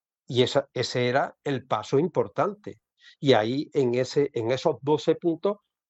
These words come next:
va recogido todo, todo lo que nosotros presentamos en la I L P, que está, mm, que, que la han parado, eh, el P P porque no quiere que se tramite, ¿no?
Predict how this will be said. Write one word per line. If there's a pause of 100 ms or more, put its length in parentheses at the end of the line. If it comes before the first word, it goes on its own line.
(160)
va
recogido
todo, (340)
todo (120)
lo
que
nosotros
presentamos
en
la
I
L
P, (1300)
que
está, (200)
mm,
que,
que
la
han
parado, (360)
eh,
el
P
P
porque
no
quiere
que
se
tramite,
¿no?